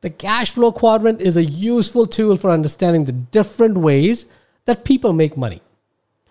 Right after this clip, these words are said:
the tax implications of each one, and why the investor quadrant is the ultimate goal for many.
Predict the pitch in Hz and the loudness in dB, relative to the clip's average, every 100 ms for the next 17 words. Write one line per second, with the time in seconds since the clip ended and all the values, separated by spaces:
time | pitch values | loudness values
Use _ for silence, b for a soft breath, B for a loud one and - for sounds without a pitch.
0 | _ _ 175 - 214 208 - 196 180 165 | _ _ -16 -4 -4 -4 -4 -4 -4 -2
1 | 190 190 160 143 135 131 - 123 139 220 | -2 -2 -4 -6 -8 -8 -8 -6 -6 -6
2 | - - 160 151 185 208 185 165 180 - | -10 -4 -2 -2 -2 0 0 0 -2 -4
3 | 156 196 196 160 143 131 147 - 156 151 | -8 -4 -2 -2 -4 -6 -8 -6 -6 -4
4 | 147 117 131 135 131 117 92 92 | -6 -4 -4 -4 -6 -10 -10 -14